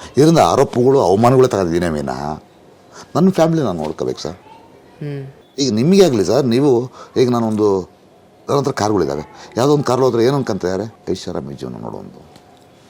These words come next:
Speaker 2: ಅದು ಆ ದುಡ್ಡಲ್ಲಿ ಅಂತಾರೆ.
Speaker 1: ಆ ಮನೋಭಾವನೆ ಭಾಳ
Speaker 2: ಬಂದ್ಬಿಟ್ಟಿದೆ.
Speaker 1: ಈಗ ಗೊತ್ತಾಗಿರೋದು ನೀವು ಆಸರೆಯಿಂದ.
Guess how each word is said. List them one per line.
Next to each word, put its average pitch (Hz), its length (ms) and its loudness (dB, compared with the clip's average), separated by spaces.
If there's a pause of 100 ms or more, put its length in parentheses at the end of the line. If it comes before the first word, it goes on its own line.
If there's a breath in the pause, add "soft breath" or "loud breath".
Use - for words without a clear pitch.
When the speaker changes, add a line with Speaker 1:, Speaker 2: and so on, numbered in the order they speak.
(300)
Speaker 2:
ಅದು 147 200 -4
ಆ 143 100 -2
ದುಡ್ಡಲ್ಲಿ 135 420 -4
ಅಂತಾರೆ. 131 300 -12 (200)
Speaker 1:
ಆ 92 140 -8
ಮನೋಭಾವನೆ 76 680 -8
ಭಾಳ - 460 -14
Speaker 2:
ಬಂದ್ಬಿಟ್ಟಿದೆ. 135 840 -10
Speaker 1:
ಈಗ 135 100 -2
ಗೊತ್ತಾಗಿರೋದು 151 460 0
ನೀವು 143 360 -4
ಆಸರೆಯಿಂದ. 120 440 -2